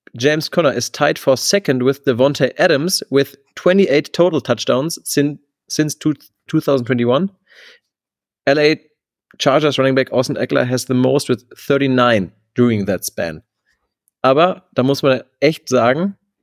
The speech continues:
geil, dass James Conner da so drin ist in der Statistik. Finde ich, ist schon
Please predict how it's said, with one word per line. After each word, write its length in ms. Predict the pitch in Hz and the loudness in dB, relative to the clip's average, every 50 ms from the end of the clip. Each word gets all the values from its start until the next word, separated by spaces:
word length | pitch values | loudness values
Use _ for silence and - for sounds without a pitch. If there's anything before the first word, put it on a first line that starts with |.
| _ _ _ _ _ _ _ _ - 120 | _ _ _ _ _ _ _ _ -8 -2
geil, 260 | 120 123 123 127 147 | 0 2 4 4 4
dass 360 | 147 147 135 - - - _ - - | 2 0 -2 -4 -12 -16 _ -12 -4
James 340 | - 131 131 127 117 - | 0 0 2 2 0 -4
Conner 460 | - - 120 123 135 160 202 196 _ _ - 123 | -2 -2 0 0 0 0 -2 -4 _ _ -4 0
da 220 | 127 117 117 120 | 0 2 2 2
so 340 | 107 120 127 131 151 180 190 _ _ _ _ _ _ _ _ _ _ _ _ _ _ _ _ _ _ _ _ - | 2 2 2 2 0 -2 -4 _ _ _ _ _ _ _ _ _ _ _ _ _ _ _ _ _ _ _ _ -2
drin 200 | - 160 180 160 | 0 0 2 2
ist 120 | 131 - | 0 -2
in 60 | 113 101 | -2 -4
der 100 | 101 98 | -4 -4
Statistik. 460 | - 113 - - 95 - 113 107 - | -4 -6 -6 -6 -6 -6 -8 -10 -4
Finde 160 | - 139 139 | -4 -2 -2
ich, 160 | 139 - - | -2 -6 -4
ist 180 | - 135 131 - | -4 -4 -2 0
schon 320 | - 160 156 160 170 185 | -2 -2 0 -2 -4 -6